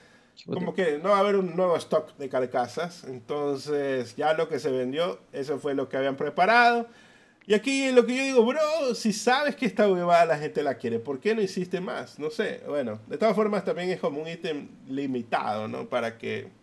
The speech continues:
Speaker 2: movilizarte, que te compres quizás la consola completa.
Speaker 1: En mi vida he visto una empresa que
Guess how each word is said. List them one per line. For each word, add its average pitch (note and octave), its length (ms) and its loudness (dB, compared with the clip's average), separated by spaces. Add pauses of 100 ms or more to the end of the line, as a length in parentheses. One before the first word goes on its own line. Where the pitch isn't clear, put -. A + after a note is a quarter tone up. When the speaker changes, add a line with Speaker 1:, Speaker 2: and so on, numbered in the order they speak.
(240)
Speaker 2:
movilizarte, A#2+ 800 -6
que B2+ 120 -6
te A#2+ 100 -10
compres B2 300 -8
quizás B2 360 -8
la B2 140 -8
consola A#2 460 -6
completa. A2+ 520 -10 (1700)
Speaker 1:
En G3 160 10
mi A3 120 12
vida C4+ 480 10
he G3 180 4 (100)
visto G#3+ 280 -2
una G3 100 0
empresa E3 720 0 (1700)
que D#3+ 440 6